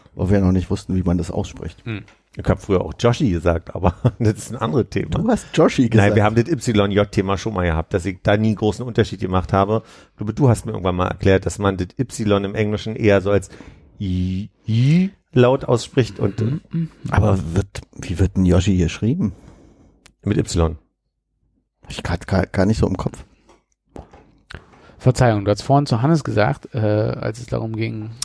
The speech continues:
Speaker 2: es macht gar nicht so viel Spaß.
Speaker 3: Wenn du in so einer Welt drin bist, oder mir geht's so, ich, wenn ich in so einer Welt spiele, dann musst du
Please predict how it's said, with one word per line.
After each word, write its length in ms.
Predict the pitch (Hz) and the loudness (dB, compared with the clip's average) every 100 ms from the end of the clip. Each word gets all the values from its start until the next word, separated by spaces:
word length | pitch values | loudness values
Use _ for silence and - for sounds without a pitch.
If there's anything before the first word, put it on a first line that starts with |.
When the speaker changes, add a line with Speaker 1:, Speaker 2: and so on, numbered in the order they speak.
| - - | -10 -6
Speaker 2:
es 80 | |
macht 180 | 123 117 | -4 -2
gar 100 | 120 | -2
nicht 120 | 120 | -2
so 60 | 113 | -4
viel 100 | 110 | -6
Spaß. 380 | - 110 165 - | -4 -6 -6 -2
Speaker 3:
Wenn 200 | 123 131 | 0 2
du 100 | 165 | 0
in 100 | 180 | -2
so 120 | 120 | -2
einer 220 | 135 120 95 | 2 2 2
Welt 300 | 98 113 - | 0 -2 -6
drin 200 | 92 90 | -6 -8
bist, 260 | 92 - | -10 -2
oder 140 | 143 143 | 2 4
mir 180 | 156 | 4
geht's 240 | 113 98 - | 4 0 -4
so, 120 | 95 - | -14 -2
ich, 300 | 160 160 - | 0 0 0
wenn 160 | 117 120 | -2 -2
ich 120 | 95 | -8
in 100 | 104 | -10
so 80 | 95 | -4
einer 180 | 92 90 | -4 2
Welt 200 | 104 101 | 2 0
spiele, 440 | - 170 180 160 - - - _ - | -4 0 4 4 0 -12 -20 _ 0
dann 320 | 110 110 107 _ - | 2 0 -6 _ -6
musst 400 | 117 123 - - | -2 -2 -6 -4
du 320 | 123 123 | -2 -2